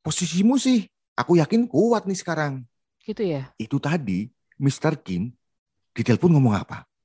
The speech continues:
Speaker 1: Ngomongin perkara nggak bakalan mau nurusin proyek lagi.
Speaker 2: Mm-mm.
Speaker 1: Dia bisa kena tuh, mengintimidasi kamu melakukan sesuatu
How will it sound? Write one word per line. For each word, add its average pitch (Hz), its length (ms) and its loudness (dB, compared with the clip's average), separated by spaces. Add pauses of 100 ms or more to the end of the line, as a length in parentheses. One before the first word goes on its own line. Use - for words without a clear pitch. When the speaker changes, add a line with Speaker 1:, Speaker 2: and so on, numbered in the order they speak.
Speaker 1:
Ngomongin 147 580 -2
perkara 139 480 -4
nggak 117 320 -4
bakalan 127 320 -4
mau 135 160 -2
nurusin 139 300 -6
proyek 139 240 -6
lagi. 180 260 -4 (640)
Speaker 2:
Mm-mm. 170 320 -14
Speaker 1:
Dia 247 80 0
bisa 185 240 -2
kena 269 320 -2
tuh, 262 380 -2 (340)
mengintimidasi 165 1040 -2
kamu 107 640 -4
melakukan 147 480 -2
sesuatu 139 760 -2